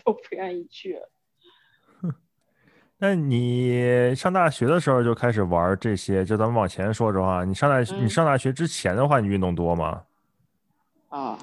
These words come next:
Speaker 1: 这个说来话长了，我，我很小的时候就开始运动了。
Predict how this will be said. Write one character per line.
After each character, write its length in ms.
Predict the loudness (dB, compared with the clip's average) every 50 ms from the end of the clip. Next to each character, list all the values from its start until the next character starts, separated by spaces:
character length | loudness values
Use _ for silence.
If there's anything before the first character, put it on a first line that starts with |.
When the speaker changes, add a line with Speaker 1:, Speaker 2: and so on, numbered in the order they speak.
| -18 -20 -14 -10
Speaker 1:
这 200 | -8 -8 -6 -4
个 280 | -4 -4 -4 -4 -6
说 220 | -6 -6 -4 0 0
来 160 | 2 0 0
话 180 | -2 -4 -4 -6
长 160 | -6 -10 -16
了， 80 | -18 -18 -20 -20 -12
我， 200 | -8 -6 -4 -4 -6 -8 -14 _ _ _ _ _ _ _ _
我 160 | -4 -2 -2
很 220 | -2 0 0 2 4
小 200 | 4 4 4 2
的 100 | 0 -2
时 100 | -2 0
候 100 | 0 -2
就 80 | -2 -4
开 200 | -6 -6 -6 -6
始 120 | -6 -6
运 200 | -8 -10 -10 -12
动 120 | -14 -14 -14
了。 60 | -16